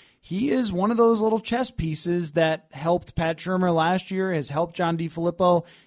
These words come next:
Even though you don't always notice him, he made, I mean, even to start the game, he makes a, a catch on a play where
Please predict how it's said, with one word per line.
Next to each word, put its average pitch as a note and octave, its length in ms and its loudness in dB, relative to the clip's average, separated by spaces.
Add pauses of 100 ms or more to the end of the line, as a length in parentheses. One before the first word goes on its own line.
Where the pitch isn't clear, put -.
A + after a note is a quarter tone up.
Even F3 200 -4
though G#3+ 140 2
you F#3+ 140 -4
don't G3+ 200 -2
always F3+ 380 0
notice G3+ 360 4
him, C#4+ 280 2 (240)
he G3 140 -2
made, G3 260 2 (100)
I G3 60 -8
mean, A3 140 2
even D#4 180 -2
to - 100 -6
start G#3+ 320 0
the F3 80 -4
game, F3 440 0
he C#3 160 -2
makes F#3+ 260 -2
a, D3 140 -4 (100)
a D#3+ 100 -10
catch F#3+ 320 -2
on D#3+ 160 2
a C#3+ 60 -2
play F#3+ 340 2
where E3 500 4